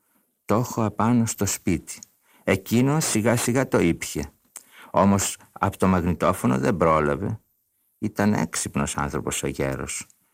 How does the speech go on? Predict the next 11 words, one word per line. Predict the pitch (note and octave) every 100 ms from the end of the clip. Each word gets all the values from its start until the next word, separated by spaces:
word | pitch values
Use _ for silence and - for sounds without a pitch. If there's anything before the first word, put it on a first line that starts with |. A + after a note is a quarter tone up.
| _ _ _
όμως | - F2 E2+ D#2+ -
μαλακός. | E2+ D2+ D2 - D2 C#2 - - _ _ _ _ _ - - - - - _ _ _
Σαν | - - A2 A#2+
του | G2+ F#2+
τάπανε, | G2+ F#2+ - D#2 D#2 F#2+ - _ _ _ _ _ _ _ _
σηκώθηκαν | - - - E2 G2 A#2 - - - F2
οι | E2
τρίχες | - G#2+ G#2+ F2
της | - E2+
κεφαλής | - F2 F2 F#2+ G2 -
του | -